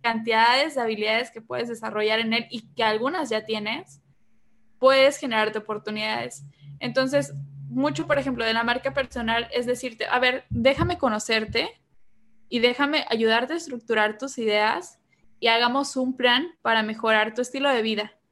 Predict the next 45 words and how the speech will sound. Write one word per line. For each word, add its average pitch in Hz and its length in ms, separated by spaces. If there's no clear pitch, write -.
Que 247 60
a 247 40
últimas 277 380
es 233 120
eso. 226 320
Si 254 140
buscas 277 320
más 240 160
dinero 233 280
es 349 100
para 220 200
cambiar 208 280
tu - 60
estilo - 220
de - 80
vida. - 320
Si - 140
buscas 262 320
otro 254 220
trabajo, 233 300
a - 20
lo 226 60
mejor 214 260
es 294 80
para 240 200
cambiar 254 300
tu - 80
estilo 214 280
de 208 80
vida. 214 320
Si - 160
buscas 277 480
añadir 233 440
valor 240 260
allá 220 180
afuera, 226 400
es 233 180
para 226 260
renumerar 208 580
también 214 260
tu 208 60
estilo 208 300
de - 120
vida. - 260
Entonces, 233 640